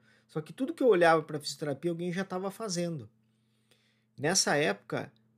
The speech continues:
eu comecei, eu já fazia R P G, que era uma coisa que, que começou muito bem em dois mil e quatro,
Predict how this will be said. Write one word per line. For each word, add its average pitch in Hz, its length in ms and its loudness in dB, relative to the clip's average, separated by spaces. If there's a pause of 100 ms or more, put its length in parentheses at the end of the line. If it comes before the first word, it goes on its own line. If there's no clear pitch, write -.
eu 143 140 -4
comecei, 151 880 0
eu 127 160 -2
já 170 180 2
fazia 151 460 0
R 151 240 2
P 151 220 -2
G, 135 180 -2
que 185 100 -12
era 151 80 -4
uma 127 140 -10
coisa 135 400 -4
que, 123 160 -12 (460)
que 131 100 -18
começou 147 460 -2
muito 196 320 -2
bem 156 320 2 (640)
em 131 60 -14
dois 123 180 0
mil 131 160 -2
e - 20 -18
quatro, - 600 -4